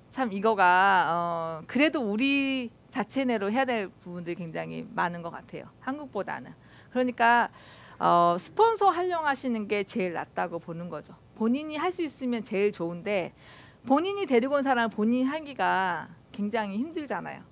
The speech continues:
자기가 애쓰게 데리고 왔는데 앉혀놓고 또 내가 이렇게 설명하기가. 그럴 때는 센터가 아마 제일 좋을 거예요. 아마 그 집에 가서 하는 것보다는. 그러니까 그럴 때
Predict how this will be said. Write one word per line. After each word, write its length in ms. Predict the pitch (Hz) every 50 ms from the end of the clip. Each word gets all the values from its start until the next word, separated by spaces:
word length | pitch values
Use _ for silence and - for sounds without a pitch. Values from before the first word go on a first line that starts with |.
| _ -
자기가 220 | - - 196 196 185
애쓰게 420 | - 175 - - 311 - 285 262
데리고 240 | 220 202 180 196 220
왔는데 320 | 208 196 190 175 175 170 160
앉혀놓고 640 | 156 170 208 220 233 208 196 - 294 339 415 466 - - - - - - - -
또 100 | 339 349
내가 300 | 226 190 175 - 175 170
이렇게 100 | 170 185
설명하기가. 540 | - 254 262 254 240 233 196 - - - - - - - -
그럴 240 | - 269 320 370 392
때는 360 | - 359 339 330 330 320 311
센터가 460 | - 381 403 381 - 403 381 - 262
아마 180 | 208 202 190 180
제일 300 | - - 180 185 185 180
좋을 240 | - 180 175 180
거예요. 400 | 180 - - 170 156 156 156 139
아마 220 | 139 160 160 170 165
그 160 | - - 202
집에 240 | - - 170 175 165
가서 240 | - 165 160 - 208
하는 200 | 233 262 277 262
것보다는. 540 | 226 190 - 160 165 - 147 147 147 143 - - - - -
그러니까 180 | - - - -
그럴 200 | - 196 190 185
때 340 | - - 247 277 302 330